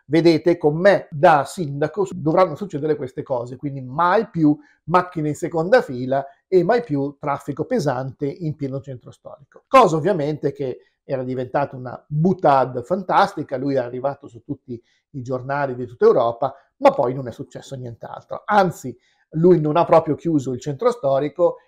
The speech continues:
il centro storico è, alle macchine è stato chiuso e regolamentato da uno dei suoi successori, ossia Remigius Simacius,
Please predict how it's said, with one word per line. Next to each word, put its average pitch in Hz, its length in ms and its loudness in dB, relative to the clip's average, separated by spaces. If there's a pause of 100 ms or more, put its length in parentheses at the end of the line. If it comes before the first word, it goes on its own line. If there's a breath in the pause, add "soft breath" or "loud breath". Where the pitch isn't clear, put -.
il 147 100 -4
centro 165 240 -2
storico 147 560 -4
è, 151 100 -10 (120)
alle 208 200 0
macchine 156 460 -6
è 139 40 -8
stato - 300 -8
chiuso 156 540 -4
e 156 200 -8
regolamentato 170 1040 -2
da 156 120 6
uno 214 160 6
dei 165 120 2
suoi 151 160 0
successori, 131 800 -8
ossia 135 460 -6
Remigius 123 540 -8
Simacius, 127 800 -14